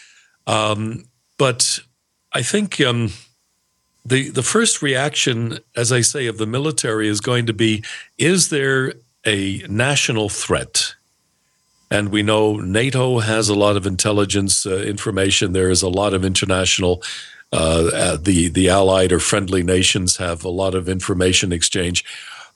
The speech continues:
Um, the question is, they may very well have identified phenomena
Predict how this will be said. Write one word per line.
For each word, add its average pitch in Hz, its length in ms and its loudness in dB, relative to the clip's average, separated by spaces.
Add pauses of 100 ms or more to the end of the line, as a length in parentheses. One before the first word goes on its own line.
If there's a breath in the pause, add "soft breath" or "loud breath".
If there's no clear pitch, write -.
(180)
Um, 104 480 0 (400)
the 139 240 -2
question 180 440 0
is, 139 280 0 (380 loud breath)
they 147 280 0
may 175 360 2
very 165 560 2
well 127 800 0 (360)
have 104 300 0
identified 104 960 -2
phenomena 87 800 -2